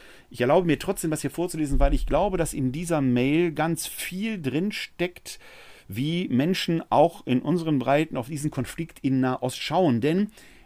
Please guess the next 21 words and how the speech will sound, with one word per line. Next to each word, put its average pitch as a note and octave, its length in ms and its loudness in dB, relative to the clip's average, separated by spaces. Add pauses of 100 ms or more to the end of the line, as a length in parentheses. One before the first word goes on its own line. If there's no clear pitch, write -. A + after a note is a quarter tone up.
wir B2+ 160 4
leben D3+ 460 2
doch A2+ 180 0
hier D#3 300 0
in A2+ 160 0
Deutschland G#2+ 640 -2
auch A3 400 4
mit E3 280 0
Palästinensern D#3 1200 2
und C3+ 140 -2
Palästinenserinnen D#3+ 1000 0
und C4 260 4
mit E3+ 160 -2
Juden G3+ 240 -4
und E3+ 120 -2
Jüdinnen G3+ 300 0
zusammen. G#2 320 -4
Das G#2+ 200 -4
Interessante B3 840 -2
aber G#2 280 -4
ist, F#3+ 320 -6